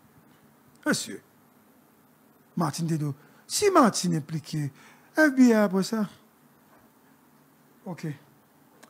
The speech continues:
Pour l'heure, je crois que l'acte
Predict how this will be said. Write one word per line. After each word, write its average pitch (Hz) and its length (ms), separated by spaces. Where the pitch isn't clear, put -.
Pour 214 160
l'heure, 202 360
je 156 160
crois 160 240
que 143 260
l'acte 160 440